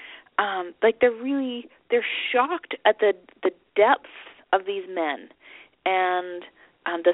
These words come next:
things that they're willing to share. And it's, it's beautiful. It's amazing. I have students come in, you know, from a college here, from social work programs, who often expect, um, very much like, "Oh, I don't think,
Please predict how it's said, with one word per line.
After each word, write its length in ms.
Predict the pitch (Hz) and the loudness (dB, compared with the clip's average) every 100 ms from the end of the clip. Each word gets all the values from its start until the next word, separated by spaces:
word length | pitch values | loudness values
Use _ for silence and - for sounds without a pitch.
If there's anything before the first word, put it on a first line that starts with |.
| - | 2
things 200 | 208 208 | -6 -2
that 100 | 220 | 0
they're 140 | 202 | 0
willing 300 | 175 180 180 | 0 -4 -6
to 100 | - 180 - | -10 -8 -2
share. 220 | 156 151 | 0 0
And 120 | - | -4
it's, 200 | - - - | -10 -8 -2
it's 180 | 170 - - | -2 -4 -12
beautiful. 720 | 240 269 262 - 247 240 233 - - - | 0 0 2 4 6 6 4 0 -20 -16
It's 140 | - - | -12 -8
amazing. 680 | 196 214 233 233 220 220 214 | -4 2 2 2 0 -6 -4
I 80 | 196 | -4
have 220 | - 185 - | 0 -2 -4
students 380 | - 208 202 170 - | -4 -4 -4 -6 -4
come 160 | 196 | -2
in, 240 | 190 185 185 | -2 -2 -2
you 120 | 180 | -4
know, 100 | 175 | -4
from 160 | - 170 | -4 -8
a 60 | - | -6
college 360 | - 196 190 - | 2 4 4 6
here, 180 | 185 | 4
from 140 | 185 165 - | 2 -2 0
social 280 | 170 180 196 | 0 2 2
work 160 | 208 | 2
programs, 580 | - 240 233 254 277 302 - - - - - | 6 6 6 4 2 -2 -6 -16 -14 -10 -4
who 100 | 226 | 2
often 420 | 202 202 - 214 202 | 4 2 -2 -8 -8
expect, 560 | 175 - 165 165 - - - - - | -10 -2 0 0 -2 -20 -20 -20 -6
um, 200 | 160 156 | -4 0
very 240 | 180 190 180 | 4 4 4
much 240 | 165 - | 2 0
like, 220 | 123 147 - | -2 -4 0
"Oh, 180 | 156 156 | 0 2
I 120 | 139 | 0
don't 300 | 143 139 - | -4 -10 -10
think, 180 | 165 156 | -14 -14